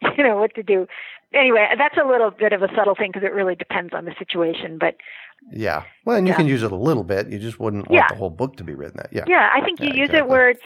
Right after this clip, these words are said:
Speaker 2: appropriate and where it's really a personal, there's a real personal choice there. And the only other thing to avoid is pretty obvious. If there's a zillion books out there on your topic, you have to find a really unique way of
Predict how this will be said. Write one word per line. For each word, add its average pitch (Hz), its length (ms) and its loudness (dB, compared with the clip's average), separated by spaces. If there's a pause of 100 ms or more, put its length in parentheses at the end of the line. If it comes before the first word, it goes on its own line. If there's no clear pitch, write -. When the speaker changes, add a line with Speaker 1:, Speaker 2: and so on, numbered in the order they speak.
(100)
Speaker 2:
appropriate 247 600 2
and 196 120 -2
where 196 140 4
it's 196 140 -2
really 233 320 -2
a 185 60 0
personal, 180 640 -2 (140)
there's 196 160 -6
a 185 80 -4
real 185 140 2
personal 180 460 -2
choice 190 340 -2 (120)
there. 160 220 -4
And 170 160 -14 (500)
the 262 80 0
only 262 220 2
other 254 160 4
thing 247 200 -4
to 247 120 -8
avoid 240 320 4
is 220 120 2 (360)
pretty 226 220 0
obvious. 185 360 0 (240)
If 208 120 -2 (120)
there's 185 360 2 (480)
a 208 60 0
zillion 202 520 4
books 196 240 0
out 185 240 4
there 180 140 -2
on 175 160 -6
your 180 140 -2
topic, 180 500 0 (540)
you 214 260 -6
have 220 220 2
to 208 80 -4
find 190 260 0
a 190 60 -2
really 190 340 0
unique 180 420 -6
way 175 180 2
of 165 120 -2